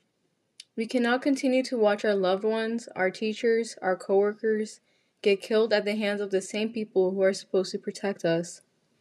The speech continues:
From what happened last summer, it is apparent that these senseless killings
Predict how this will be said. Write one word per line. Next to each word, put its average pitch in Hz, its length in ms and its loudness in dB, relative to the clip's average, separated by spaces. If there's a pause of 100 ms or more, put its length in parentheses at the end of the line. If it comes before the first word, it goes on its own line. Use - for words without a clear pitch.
(1080)
From 233 180 2
what 254 140 8
happened 277 380 6
last 294 200 2
summer, 202 480 2 (240)
it - 140 4
is 220 100 6
apparent 247 540 2
that 247 160 0
these 240 240 -4
senseless 220 420 -2
killings 190 560 -2